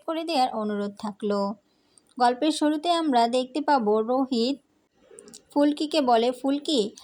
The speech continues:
আমি জানি তোমার মনে মনে কিছু একটা চলছে। আচ্ছা, তোমার মনে কী চলতেছে আমাকে একটু বলো তো, তুমি আমাকে একটু খুলে বলো।" তখন ফুলকি বলে, "স্যার,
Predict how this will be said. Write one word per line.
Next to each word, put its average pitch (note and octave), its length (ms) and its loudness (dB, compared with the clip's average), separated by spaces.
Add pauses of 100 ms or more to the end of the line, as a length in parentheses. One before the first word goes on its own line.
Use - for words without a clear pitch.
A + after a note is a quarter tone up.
(140)
আমি C4+ 200 2
জানি B3 400 0
তোমার B3 260 0
মনে B3 240 0
মনে C#4+ 280 2
কিছু B3+ 300 -6
একটা C4 220 -2
চলছে। G3+ 460 -2 (400)
আচ্ছা, C4+ 260 -4
তোমার B3+ 280 0
মনে C#4 200 2 (100)
কী C#4+ 200 -2
চলতেছে G#3+ 520 -2
আমাকে G3 340 -4
একটু B3 180 -8
বলো G#3 300 0
তো, C#4+ 180 -6
তুমি C4 220 -6
আমাকে A3+ 260 -6
একটু A#3 200 -12
খুলে A3 280 -4
বলো।" F#3+ 300 -4 (520)
তখন C4+ 300 -2
ফুলকি A#3+ 400 -6
বলে, A#3+ 280 0
"স্যার, B3+ 320 0